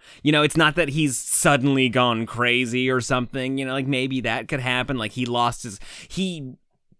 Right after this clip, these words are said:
got out of the trap, saved his family, and then lost them. Like, they, they decided they hated his guts because he,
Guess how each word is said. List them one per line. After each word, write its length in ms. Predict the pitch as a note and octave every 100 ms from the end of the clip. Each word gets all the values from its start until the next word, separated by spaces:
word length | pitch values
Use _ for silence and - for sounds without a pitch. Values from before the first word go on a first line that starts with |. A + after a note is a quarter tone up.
| _ _ _ _
got 260 | G#3 F3 F3+
out 160 | E3+
of 60 | E3
the 80 | D3+
trap, 440 | - F3 D#3 E3
saved 420 | - F3+ E3 D3
his 200 | D#3 C3+
family, 480 | - D#3 D3 C#3+ D3
and 140 | C3
then 200 | B2 A#2
lost 420 | G#2 A2 A#2+ - -
them. 120 | D3
Like, 160 | B2+
they, 200 | G2+ B2
they 180 | A2+ A#2+
decided 560 | A2 G#2 A2+ G#2+ A2+ G2+
they 100 | G#2
hated 340 | G2+ A2+ A2
his 220 | G2 F#2
guts 460 | - D3 C#3+ C#3+ -
because 260 | C#3 A2+ G#2
he, 140 | F#2+